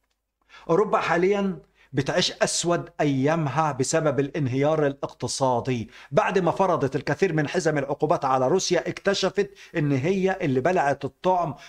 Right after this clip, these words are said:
وهي اللي تحملت النتيجة، وروسيا حققت طفرة اقتصادية غير عادية رغم الحرب ديت. وبناء عليه أوروبا دلوقتي مش عارفة تعمل إيه.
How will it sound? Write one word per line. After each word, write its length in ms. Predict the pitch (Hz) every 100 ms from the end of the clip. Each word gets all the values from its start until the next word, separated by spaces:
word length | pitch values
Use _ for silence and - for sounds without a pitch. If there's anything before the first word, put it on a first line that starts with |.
| -
وهي 340 | 123 160 185
اللي 140 | 143 135
تحملت 640 | 135 - 147 175 180 170
النتيجة، 480 | 151 143 139 196 151
وروسيا 360 | 143 196 165
حققت 800 | 143 - 127 - 185 190 185 _ _ - - - _ _ _ _ _
طفرة 320 | 214 208 180
اقتصادية 880 | 170 - - - 151 143 135 202 170
غير 340 | 135 147 143 135
عادية 520 | 120 123 190 190 147
رغم 280 | 143 131 139
الحرب 460 | 123 - 151 127
ديت. 540 | 127 131 113 104 113 127
وبناء 560 | 127 123 196 285 269
عليه 480 | 208 165 156 180 175 - _ _ _ _ _ _ _ -
أوروبا 380 | 127 175 170 139
دلوقتي 800 | 123 117 139 165 - 143 143 -
مش 140 | 127
عارفة 260 | 135 156 135
تعمل 540 | 123 135 113 113 110
إيه. 340 | 131 113 92